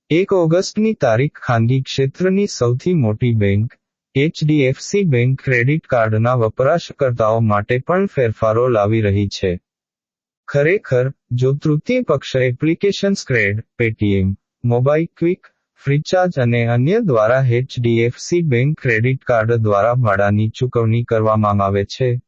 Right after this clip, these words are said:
તો તે વ્યવહાર પર એક ટકા ચાર્જ લાગશે અને પ્રતિ ટ્રાન્ઝેક્શનની મર્યાદા ત્રણ હજાર રૂપિયા નક્કી કરવામાં આવી છે. પંદર હજાર રૂપિયાથી ઓછા વ્યવહારો માટે ઈંધણના વ્યવહારો પર કોઈ વધારાના શુલ્ક લાગશે નહીં.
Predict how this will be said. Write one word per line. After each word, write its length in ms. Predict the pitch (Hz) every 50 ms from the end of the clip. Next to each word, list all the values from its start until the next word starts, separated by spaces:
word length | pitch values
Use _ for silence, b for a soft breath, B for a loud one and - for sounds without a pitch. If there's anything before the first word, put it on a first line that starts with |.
| _ _ _ _ _ - -
તો 100 | 147 151
તે 200 | - 170 170 160
વ્યવહાર 480 | 135 120 113 117 113 120 135 147 147
પર 260 | 147 - 160 165 160
એક 180 | 160 160 165 _ - -
ટકા 240 | 123 - 127 123
ચાર્જ 400 | 120 - - 117 117 117 117 123
લાગશે 500 | 120 113 104 104 107 113 120 - 165 160 147
અને 260 | 120 107 104 107 107
પ્રતિ 420 | - - 127 120 117 - 151 147
ટ્રાન્ઝેક્શનની 800 | 135 - 120 110 107 107 107 117 120 120 - - 120 117 123 127 120
મર્યાદા 500 | 113 104 104 104 110 110 110 120 131 139
ત્રણ 320 | - - 135 120 127 139
હજાર 420 | 143 123 107 104 110 120 131 131 123
રૂપિયા 500 | 120 117 113 _ - 117 117 117 117 117
નક્કી 400 | 113 113 113 - - - 151 143
કરવામાં 580 | - 113 107 104 104 101 104 107 107 110 113
આવી 240 | 104 98 95 95 92
છે. 320 | - - - 87 87 98 _ _ _ _ _ _ _ _ _ _ _ _ _ _ _ _ -
પંદર 400 | 147 147 151 165 202 233 240 226
હજાર 400 | 196 170 143 135 160 180 196 190
રૂપિયાથી 640 | 160 131 117 - - 131 131 127 127 131 - 143 135
ઓછા 340 | 113 101 95 - - 151
વ્યવહારો 520 | 170 165 139 123 107 107 107 107 110 113 113
માટે 360 | 110 110 107 107 107 - 123
ઈંધણના 540 | 120 120 123 123 127 147 156 165 185 185 175
વ્યવહારો 520 | 151 120 107 101 101 104 107 113 120 123
પર 260 | 127 - 143 156 170
કોઈ 280 | 165 - 131 123 127 127
વધારાના 560 | 123 113 104 104 107 113 117 113 117 120 123
શુલ્ક 380 | 127 - - 151 165 175 175 156
લાગશે 380 | 127 110 104 104 - - 107
નહીં. 420 | 110 110 110 110 117 120 127 143